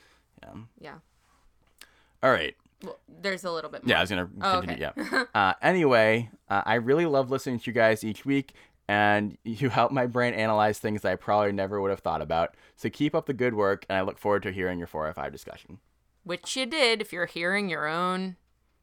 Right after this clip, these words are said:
Speaker 2: feedback. <laughs>
Speaker 1: All right,
Speaker 2: All right, so
Speaker 1: last one.
Speaker 2: last one. This is from a content but sometimes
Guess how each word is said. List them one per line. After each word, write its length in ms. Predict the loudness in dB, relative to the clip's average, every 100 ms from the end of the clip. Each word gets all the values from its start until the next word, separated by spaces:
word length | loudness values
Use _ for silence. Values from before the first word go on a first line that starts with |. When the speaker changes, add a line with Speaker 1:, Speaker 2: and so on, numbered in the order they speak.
| _
Speaker 2:
feedback. 480 | -12 -10 -6 -6 -4
<laughs> 380 | -6 -8 -8 -4 -4 -4 -2 0
Speaker 1:
All 140 | 0
right, 40 | -2 _ _ -18 -14 -14 -16 -14 -2
Speaker 2:
All 100 | 2
right, 400 | 4 2 0 -4
so 60 | 0
Speaker 1:
last 340 | 2 0 -2
one. 260 | -6 -6 -8 0
Speaker 2:
last 280 | 2 2
one. 180 | 0 -2
This 140 | -2 -8
is 60 | -4
from 200 | -4 -2
a 100 | -6
content 840 | -6 -8 -8 -8 -12 -8 -8 -10 -20
but 200 | -10 -8
sometimes 600 | -2 -2 -2 -4 -6 -8